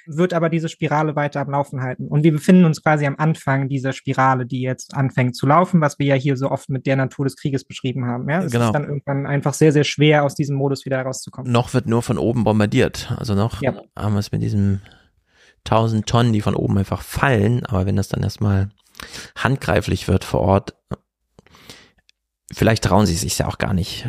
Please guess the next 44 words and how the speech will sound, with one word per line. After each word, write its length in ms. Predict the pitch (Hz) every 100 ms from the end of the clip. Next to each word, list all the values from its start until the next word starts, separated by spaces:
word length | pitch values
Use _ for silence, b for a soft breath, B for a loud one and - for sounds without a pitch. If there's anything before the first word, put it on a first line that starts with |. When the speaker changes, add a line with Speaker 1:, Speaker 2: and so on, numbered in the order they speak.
| -
Speaker 2:
von 200 | - 92
der 100 | -
israelischen 480 | - 73 92 104 -
Seite 260 | 78 90
diesen 240 | 90 101 90
Befehl 320 | - 98 95
zu 140 | 90
geben, 280 | 95 90 85
weil 120 | 87
das 180 | 92 -
wird, 480 | 92 - - - -
also 260 | - - 87
das 200 | 98 -
wird 120 | 107
so 200 | - 120
schlimm. 520 | - - 92 101 123 - b b b
Das 120 | - -
kann 120 | 110
man 80 | 107
sich 200 | 98 -
eigentlich 180 | 95
gar 140 | - 95
nicht 140 | 95
vorstellen, 440 | - 92 95 92 92
wie 80 |
da 160 | 92 92
israelische 840 | - 98 - - 101 104 107 -
Soldaten 580 | 95 95 92 95 107 101 - B B B B
von 260 | - 98
Haus 240 | 101 120 -
zu 120 | 98
Haus 240 | 98 120
laufen, 600 | 101 98 104 - 107 117 - _ _ _ _ _ _ _
in 160 | 107 101
so 120 | 95
Fünfergruppen, 720 | - 113 127 123 - 107 123
wie 80 | 104
man 140 | 98
das 100 | 98
aus 120 | 104 -
diesen 240 | 98 95
Kriegsfilmen 580 | - 107 - 113 113 113
kennt, 580 | 113 113 127 - - - -
so 340 | 107 98